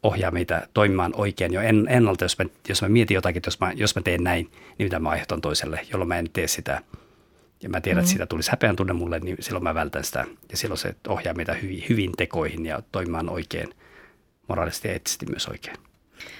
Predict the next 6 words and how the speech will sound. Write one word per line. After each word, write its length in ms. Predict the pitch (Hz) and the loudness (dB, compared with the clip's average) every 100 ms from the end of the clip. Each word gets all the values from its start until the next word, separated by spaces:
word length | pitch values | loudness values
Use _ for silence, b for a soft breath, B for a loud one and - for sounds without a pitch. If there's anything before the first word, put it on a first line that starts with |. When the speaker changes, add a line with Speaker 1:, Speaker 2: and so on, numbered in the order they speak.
| B B - | B B 2
Speaker 2:
Eli 460 | 196 170 160 160 - _ | 6 6 6 2 -4 _
häpeän 460 | - 190 208 190 180 | 2 4 6 6 6
tunne 280 | 180 165 165 | 4 4 4
on, 300 | 170 175 - | 4 4 2
on, 280 | 170 185 180 | 4 4 4
ö, 320 | 107 98 - | 2 0 -4